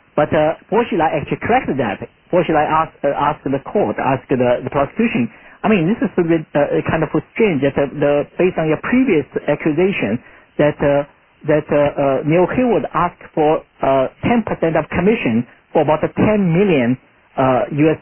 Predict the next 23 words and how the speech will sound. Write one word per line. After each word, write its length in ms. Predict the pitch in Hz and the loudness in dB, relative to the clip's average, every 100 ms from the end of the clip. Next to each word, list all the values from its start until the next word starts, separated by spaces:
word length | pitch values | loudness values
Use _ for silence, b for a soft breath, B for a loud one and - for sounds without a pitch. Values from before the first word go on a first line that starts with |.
| 151 | -2
dollars 480 | 165 226 214 110 92 _ _ _ _ - | 2 2 2 -2 -8 _ _ _ _ 0
for 220 | 165 160 | 0 2
something 300 | 196 180 180 | -2 -2 0
else, 300 | 240 330 110 - _ _ | 2 2 -2 -8 _ _
not 160 | 190 254 - 185 | 0 0 0 0
for 160 | 170 | 0
the, 160 | 160 160 | 0 0
the 100 | 156 - | -2 -2
French 180 | 180 180 170 | -2 -2 0
villa, 180 | 208 294 | 2 2
nothing 300 | 147 214 262 | 0 0 -2
to 80 | 202 | 2
do 40 | 175 | 2
with 80 | 160 | 2
the 100 | 160 170 | -2 -2
French 240 | 165 175 | -4 -2
villa." 320 | 170 269 - - b b b - | 0 0 0 -6 b b b 2
So, 240 | 170 180 | 2 2
uh, 160 | - - | -4 -2
this 160 | 196 240 | 0 0
is 160 | 208 156 | 0 2
really 240 | 208 180 | 4 2
em-, 240 | 165 156 | 0 -2